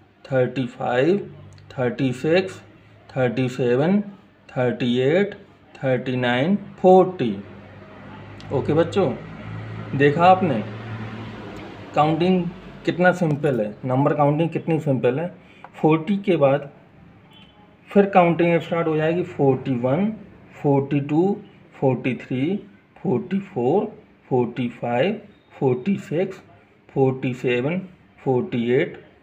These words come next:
फ़ोर्टी नाइन, फ़िफ़्टी। आपको बेटा कुछ नहीं करना है, सिर्फ फ़ोर्टी, जैसे आपने फ़ोर्टी आया, फ़ोर्टी के बाद फिर counting start करना है,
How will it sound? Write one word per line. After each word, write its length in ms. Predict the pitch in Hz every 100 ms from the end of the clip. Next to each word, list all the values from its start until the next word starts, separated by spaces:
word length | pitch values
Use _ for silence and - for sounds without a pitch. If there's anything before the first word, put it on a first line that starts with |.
| - -
फ़ोर्टी 340 | 131 117 127
नाइन, 320 | 120 120 131 165 - - -
फ़िफ़्टी। 580 | 202 196 - 139 113 98 - _ _ _ _ - - _ - - _ -
आपको 300 | 147 - 190
बेटा 240 | 175 190
कुछ 240 | - 175
नहीं 160 | 175 147
करना 260 | 127 117 117
है, 160 | 147 - - - - - - - -
सिर्फ 280 | 160 202 - - - - - - -
फ़ोर्टी, 460 | 147 143 139 165 160
जैसे 300 | 143 139 147
आपने 320 | 143 139 147
फ़ोर्टी 480 | 139 139 131 131 135
आया, 200 | 127 131
फ़ोर्टी 380 | 127 135 131 135
के 120 | 131
बाद 260 | 131 127 -
फिर 140 | 143
counting 500 | 135 135 131 135 131
start 280 | 123 139 123
करना 260 | 117 123 127
है, 140 | 135